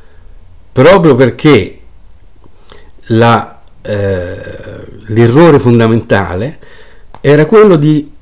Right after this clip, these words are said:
cercare di appagare un vuoto interno facendo uso di sostanze, dunque di qualcosa di esterno.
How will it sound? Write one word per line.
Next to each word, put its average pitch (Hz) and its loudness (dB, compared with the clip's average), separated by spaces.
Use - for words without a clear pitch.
cercare 156 0
di 120 0
appagare 123 0
un 135 0
vuoto 127 2
interno 135 0
facendo 139 0
uso 170 -2
di 156 -4
sostanze, 131 -2
dunque 147 -2
di 117 -2
qualcosa 143 0
di 123 -4
esterno. 95 -2